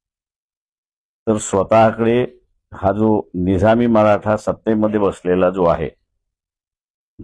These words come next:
तो सत्तावीस टक्केच्या सत्तावीस टक्के हे ओबीसींकडून काढून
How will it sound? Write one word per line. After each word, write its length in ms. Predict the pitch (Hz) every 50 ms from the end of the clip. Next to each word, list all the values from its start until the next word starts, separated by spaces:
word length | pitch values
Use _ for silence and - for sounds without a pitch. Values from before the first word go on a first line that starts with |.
| - -
तो 100 | 110 107
सत्तावीस 640 | - - 110 104 - - 117 123 123 131 120 -
टक्केच्या 600 | - 117 110 - _ - - 120 110 - - 139 139
सत्तावीस 580 | - - 110 - _ - 107 107 110 107 110 -
टक्के 300 | - 90 - _ - 71 65 - _ _ _ _ _ _ _ _ _ _ _ _ _ _ _ _ _ _ _ _ _ _ _ _ _ _ _ _ _ - -
हे 180 | 107 117 120 120 120 127 - - _ _ _ _ _ _ _ _ - - - - - - - - - _ _ _ _ _ _ _ _ _ _ _ _ _ _ _ _ _ _ _ _ _ _ _ _ _ _ _ _ _ _ _ _ _ _ _ _ _ _ _ _ _ _ _ _ _ _ _ _ _ _ _ _ _ _ _ _ _ _ _ _ _ _ _ -
ओबीसींकडून 800 | - 101 98 117 120 - - 139 135 131 127 117 131 131 135 135 127
काढून 380 | 110 110 107 104 98 95 98